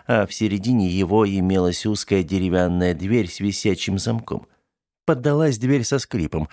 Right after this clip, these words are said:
обнаружив под собой круглый люк с винтовой лестницей, уходящей под землю.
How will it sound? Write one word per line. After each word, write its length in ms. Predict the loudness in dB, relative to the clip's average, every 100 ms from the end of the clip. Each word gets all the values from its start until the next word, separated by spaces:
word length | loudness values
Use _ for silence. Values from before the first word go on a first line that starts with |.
| -6 0
обнаружив 680 | 2 4 2 0 -2 -2
под 180 | 0 2
собой 360 | 0 2 0 2
круглый 460 | 0 0 2 2
люк 220 | 2 0 0
с 80 |
винтовой 500 | -2 0 2 2 2
лестницей, 580 | 0 -2 -2 -4 0 0
уходящей 580 | 0 -2 0 -4 -4 -6
под 220 | -4 -4
землю. 340 | -4 -6 -8